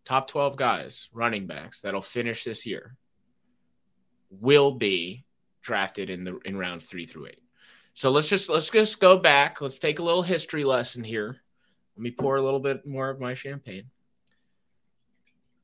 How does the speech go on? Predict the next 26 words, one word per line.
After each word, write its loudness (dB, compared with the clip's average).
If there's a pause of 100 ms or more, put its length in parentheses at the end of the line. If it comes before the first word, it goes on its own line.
Let's -20
do 2
a 4
little 4
history -4
lesson. -10 (320)
Twenty 0
seventeen, -2 (520)
all 8
the 8
way 10
back 6
to -12
the, 2
to -10
the 0
glory 2
years 0
of -18
twenty -8
seventeen. -12 (1800)
Alvin 6
Kamara 4
finished -6
third 0
overall, -2